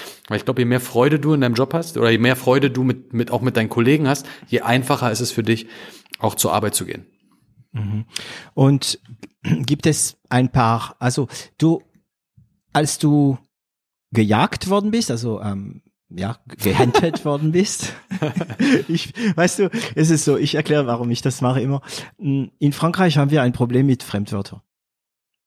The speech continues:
Speaker 2: Okay?
Speaker 1: Okay.
Speaker 2: Ähm, wir sagen, du solltest, also wenn du Franzose bist, sollst du Französisch sprechen und keine englischen Wörter, ähm, annehmen. Und ich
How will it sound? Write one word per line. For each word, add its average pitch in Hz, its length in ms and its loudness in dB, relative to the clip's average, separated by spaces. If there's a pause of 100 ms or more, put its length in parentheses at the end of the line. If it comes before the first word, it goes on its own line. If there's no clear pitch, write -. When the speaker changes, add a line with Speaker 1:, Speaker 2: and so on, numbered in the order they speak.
(320)
Speaker 2:
Okay? 131 380 0 (100)
Speaker 1:
Okay. 120 100 -4 (100)
Speaker 2:
Ähm, 117 400 -2
wir 120 220 0
sagen, 160 540 2 (240)
du 139 880 -6
solltest, 147 560 2
also 123 340 -4
wenn 123 140 -4
du 123 80 -6
Franzose 175 440 2
bist, 151 120 4
sollst 131 240 2
du - 60 -4
Französisch 185 600 0 (120)
sprechen 147 420 0
und 143 140 0
keine 139 260 0
englischen 127 420 -4
Wörter, 120 460 -2 (520)
ähm, 110 420 2 (520)
annehmen. 104 600 0 (800)
Und 123 520 2 (260)
ich - 360 -2